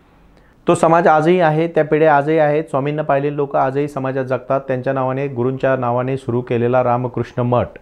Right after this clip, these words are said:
आजही समाजामध्ये कार्य करतोय. स्वामीजी म्हटले, "शंभर तरुण द्या, मी भारताचं भविष्य बदलतो."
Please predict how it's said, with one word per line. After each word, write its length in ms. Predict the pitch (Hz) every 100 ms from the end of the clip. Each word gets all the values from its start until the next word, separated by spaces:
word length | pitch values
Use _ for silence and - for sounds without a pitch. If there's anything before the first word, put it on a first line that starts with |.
| - - - - - -
आजही 560 | 107 127 147 131 156
समाजामध्ये 680 | 190 135 127 131 135 131 127
कार्य 320 | 131 117 113
करतोय. 460 | 117 117 98 95 104 - _ _ _
स्वामीजी 400 | - 143 160 175
म्हटले, 320 | 190 160 156 165
"शंभर 340 | 147 143 156
तरुण 320 | 156 151 151
द्या, 180 | 143 147
मी 220 | 151 151
भारताचं 540 | 143 113 113 135 135 135
भविष्य 360 | 117 120 -
बदलतो." 480 | 117 107 101 85 78